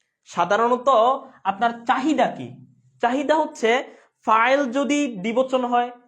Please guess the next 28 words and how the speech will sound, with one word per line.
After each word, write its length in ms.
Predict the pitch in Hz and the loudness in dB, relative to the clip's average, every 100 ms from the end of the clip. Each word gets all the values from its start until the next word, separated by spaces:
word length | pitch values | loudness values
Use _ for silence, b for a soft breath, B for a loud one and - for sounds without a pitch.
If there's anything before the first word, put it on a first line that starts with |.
| - | -4
তাহলে 220 | 214 233 | 0 0
তার 160 | 233 233 | 0 -2
ফেলটাও 500 | - 208 233 233 247 | -2 -2 0 2 0
দ্বিবচন 400 | 240 233 233 226 | 0 -4 -6 -4
হবে। 480 | 226 220 226 - b b | -2 -2 -4 -8 b b
চাহিদা 340 | 208 240 254 | -2 0 2
হচ্ছে 180 | 254 254 | 0 0
ফেলটা 320 | 254 233 226 | -2 0 0
যদি 180 | 233 247 | -2 -4
বহুবচন 580 | 202 214 233 233 240 226 | -2 0 2 0 -2 -4
হয়, 160 | 226 226 B B | -4 -4 B B
তাহলে 200 | 208 220 | -2 -2
তার 160 | 226 226 | -2 -4
ফাইলটা, 640 | - 202 220 240 247 214 - | -2 0 0 -2 -4 -4 -2
ফেলটা, 340 | 226 233 226 | 0 0 0
এ, 140 | 220 226 | -2 -2
সরি, 160 | 233 | -4
ফাইলটা 340 | 214 226 240 247 | -2 0 0 -2
যদি 140 | 254 | -4
বহুবচন 460 | 220 220 233 226 233 | -4 -2 -2 -2 -6
হয়, 80 | 226 | -4
তাহলে 200 | 226 226 | -4 -4
তার 360 | 220 220 - - | -6 -8 -12 -4
ফেলটা 280 | 220 226 | -4 -2
কি 120 | 240 262 | -2 0
হবে? 160 | 240 | 0
বহুবচন 420 | 226 294 277 269 | 0 0 -2 -2
হবে। 280 | 226 214 214 | -4 -4 -6